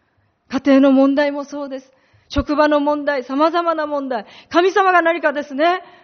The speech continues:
悪いことして人間を仲違いさせているのではありません。私のうちにある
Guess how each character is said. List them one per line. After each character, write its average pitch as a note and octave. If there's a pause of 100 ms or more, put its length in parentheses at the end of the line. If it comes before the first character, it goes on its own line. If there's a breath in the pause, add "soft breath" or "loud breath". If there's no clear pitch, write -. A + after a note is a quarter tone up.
(120 loud breath)
悪 D#4
い E4
こ D#4
と D#4
し -
て E4 (140)
人 D4+
間 D#4
を -
仲 C#4+
違 E4
い -
さ C4
せ C#4
て D4+
い C4
る C#4
の D4+
で D#4+
は B3
あ G3+
り A#3+
ま C4+
せ D#4
ん。 C4 (1080)
私 B3
の B3
う A#3+
ち C4+
に C4
あ B3
る D4